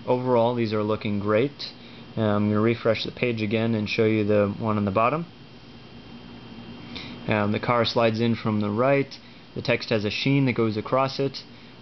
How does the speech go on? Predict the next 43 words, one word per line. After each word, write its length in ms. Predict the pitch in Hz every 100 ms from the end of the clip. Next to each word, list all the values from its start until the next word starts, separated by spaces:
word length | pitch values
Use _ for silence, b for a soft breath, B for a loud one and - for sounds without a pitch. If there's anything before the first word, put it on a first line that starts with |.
| -
Um, 460 | 120 113 107 101 -
overall, 440 | 131 127 117 117
this 200 | 117 110
is 100 | 113
looking 280 | 113 113 110
great. 340 | 101 117 117 -
It 60 | 117
has 200 | 110 101
a 280 | 107 107 104
G 180 | 110 131
P 140 | 127
U 100 | 135
acceleration 680 | 120 127 117 117 117 - 123
on 160 | 110 107
the 160 | 107
iPod 480 | - 113 - 113 101
Touch, 360 | - 117 117 - B B B -
uh, 180 | 110 101
for 120 | 117
C 180 | 107 127
S 140 | 117
S 160 | 117 110
three, 340 | - 117 123
so 280 | 120 - 110
it's 120 | 107
expected 460 | 113 - 110 110 107
that 140 | 107
these 220 | 113 110 104
would, 280 | 107 107
um, 160 | 104 104
perform 360 | 104 - 113 107
very 240 | 104 104
well. 300 | 113 123 151 B B B B
Um, 300 | 117 107 107
notice 320 | 113 123 117 -
that 160 | 117 113
the 320 | 117 110 104
empty 320 | 117 117 113
spaces 640 | - 120 113 - 117 113 104
are 240 | 107 107
where 180 | 110 110
Flash 360 | - 120 110
content 500 | - 117 110 113 107